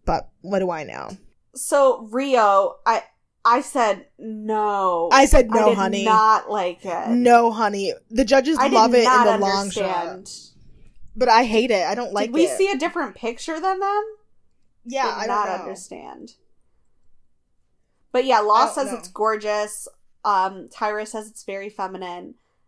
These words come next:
Speaker 2: I say, "What?"
Speaker 1: <laughs> Right.
Speaker 2: Chrissy, ugh. Chef's
Speaker 1: Right.
Speaker 2: kiss.
Speaker 1: Just, I screamed.
Speaker 2: <laughs>
Speaker 1: <laughs>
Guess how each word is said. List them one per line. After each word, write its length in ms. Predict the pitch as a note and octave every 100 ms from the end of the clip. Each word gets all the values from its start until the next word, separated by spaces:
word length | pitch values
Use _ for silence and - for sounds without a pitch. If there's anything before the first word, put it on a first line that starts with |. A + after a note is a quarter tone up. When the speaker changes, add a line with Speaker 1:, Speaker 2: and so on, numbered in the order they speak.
| -
Speaker 2:
I 160 | A3
say, 560 | A3+ - A3+ G#3 G3 - _ _ _
"What?" 600 | - G#3+ A3 A#3 G4 A#4+ - - _ _ _ _ _
Speaker 1:
<laughs> 60 | B4+ - - - F5 B5+ C6+ F#5 C6+ C6+ _ _ - - - _ _ _
Right. 160 | A#3+ A#3
Speaker 2:
Chrissy, 720 | E4 - - A#3+ G#3 G3 F#3+ _ -
ugh. 240 | A#3+ A3 - - _ _ _ _ _ _ _ _ _ _ _ _ - - - -
Chef's 260 | - - B3+
Speaker 1:
Right. 260 | - - -
Speaker 2:
kiss. 520 | G3 - - - - - - _ - _ _ _ _ B3
Speaker 1:
Just, 340 | E4+ F4 - -
I 520 | C4 C4+ D4 E4+ - -
screamed. 680 | - - A#3+ G3+ F#3 - -
Speaker 2:
<laughs> 80 | _ _ _ _ _ _ _
Speaker 1:
<laughs> 40 | -